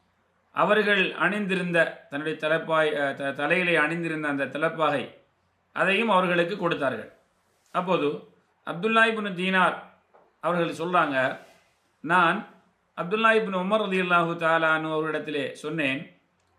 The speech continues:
'அஸ்லஹக அல்லாஹ், அல்லாஹ் உங்களை சீர்படுத்துவான்.'" அதாவது சில நேரங்கள்ல, அஹ், சில கோபமான நேரங்கள்ல அல்லது,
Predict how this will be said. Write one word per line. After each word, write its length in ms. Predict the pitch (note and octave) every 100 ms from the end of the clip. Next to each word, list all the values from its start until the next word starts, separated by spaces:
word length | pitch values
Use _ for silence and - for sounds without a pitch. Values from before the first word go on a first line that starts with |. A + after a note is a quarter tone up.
| -
'அஸ்லஹக 500 | D3+ A#2+ D3+ D3 C#3
அல்லாஹ், 360 | C#3+ C3 C#3 A#2+ - _ _ _ _ _ _ _ _ _
அல்லாஹ் 280 | - E3 D#3
உங்களை 240 | C#3+ C#3+
சீர்படுத்துவான்.'" 640 | D3+ E3 D#3 C#3+ B2+ B2 B2
அதாவது 220 | E3 F3
சில 160 | F3 F3
நேரங்கள்ல, 440 | F#3 G3 F#3 E3 G#3 C4 - _ _ _
அஹ், 520 | - F3 E3+ E3 E3
சில 220 | D#3+ F3
கோபமான 460 | E3+ E3+ D#3+ D#3 D3+
நேரங்கள்ல 440 | D3 C#3+ C3+ C3 C#3+
அல்லது, 340 | D#3 D#3 D#3